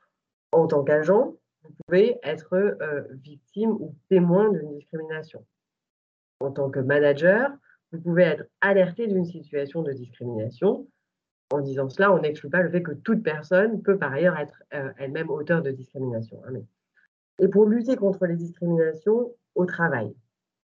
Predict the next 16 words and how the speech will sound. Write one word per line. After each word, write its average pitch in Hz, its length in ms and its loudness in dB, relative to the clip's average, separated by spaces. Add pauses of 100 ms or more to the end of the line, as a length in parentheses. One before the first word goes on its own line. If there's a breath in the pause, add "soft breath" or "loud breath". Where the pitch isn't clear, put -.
euh, 135 360 -2 (460)
il 180 160 2
importe 180 480 0 (440)
de 143 120 -8
savoir 196 560 0
et 160 60 2
de 139 240 -6 (140)
pouvoir, 208 500 0
peut-être 165 360 -4
d'abord, 151 480 -2
ce - 120 -16
sera 151 240 -10
le 135 120 -8
premier 135 360 -6
point, 196 360 -2 (380)
identifier 214 800 2